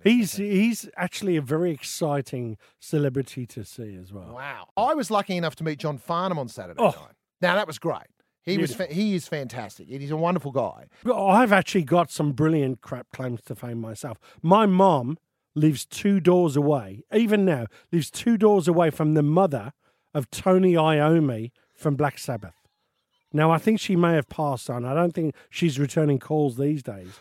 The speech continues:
Speaker 1: Right.
Speaker 2: But I know that when I was there, three doors up was the mother of Tony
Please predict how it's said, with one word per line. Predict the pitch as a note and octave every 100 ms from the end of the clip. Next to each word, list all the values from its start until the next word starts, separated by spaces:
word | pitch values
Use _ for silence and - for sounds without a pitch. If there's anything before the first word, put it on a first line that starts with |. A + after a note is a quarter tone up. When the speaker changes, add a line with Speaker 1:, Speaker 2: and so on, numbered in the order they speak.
| -
Speaker 1:
Right. | E3
Speaker 2:
But | E3+ F#3
I | F#3
know | G3+ G#3+
that | G#3
when | F#3
I | G3 A3
was | A3 C3+
there, | C#3 A#2 A#2+ _ _
three | - G#3 A3
doors | G3+ G3 D3+
up | D#3+ C3+ - - _ -
was | D#3+
the | C3+
mother | D#3 E3+ D#3
of | C#3+
Tony | - D3+ D3 D3